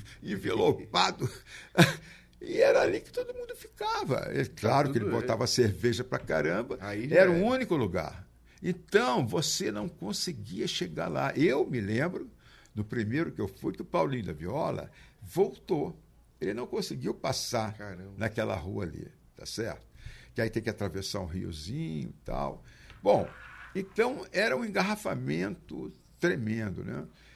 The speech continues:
Speaker 1: Depois eu comecei a pa-, eu gostei ta-, a, ô, ô, Lacerda, eu fui sozinho. Eu me lembro que eu ficava parado ali olhando aquilo, falei, "Será que eu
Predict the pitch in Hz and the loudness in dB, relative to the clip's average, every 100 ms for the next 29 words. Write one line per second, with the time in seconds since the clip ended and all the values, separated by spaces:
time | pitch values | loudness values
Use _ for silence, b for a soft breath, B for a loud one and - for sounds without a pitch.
0 | B B - - 415 370 392 349 247 - | B B -4 0 0 0 -2 -2 -2 0
1 | 190 - 175 175 156 - 185 147 - 147 | 0 0 0 0 0 0 0 0 -2 -4
2 | - - - - 123 143 - 131 120 113 | -4 -6 -8 -6 -4 -6 -2 -2 -2 -4
3 | 117 - - 127 117 71 - - - b | -6 -6 -6 -4 -2 -4 -10 -20 -20 b
4 | b b b 98 - 156 180 156 82 87 | b b b -6 -2 -2 -2 -4 -4 -6
5 | 101 92 80 - - - b b b b | -4 -4 -8 -16 -20 -20 b b b b
6 | b - 180 165 90 87 147 127 80 - | b -2 0 0 -2 0 0 0 -2 -10
7 | - 143 - - - - 131 127 - - | -6 -4 -2 -6 -6 0 0 0 -2 4
8 | 110 90 107 127 101 101 113 120 85 85 | 6 6 4 2 0 -2 -2 -2 -2 -2
9 | 110 127 92 87 - - 98 123 - - | -2 0 -2 -6 -8 -6 -4 -4 -2 -2
10 | 190 156 85 78 110 180 - 113 | 0 0 -2 0 0 0 -4 -10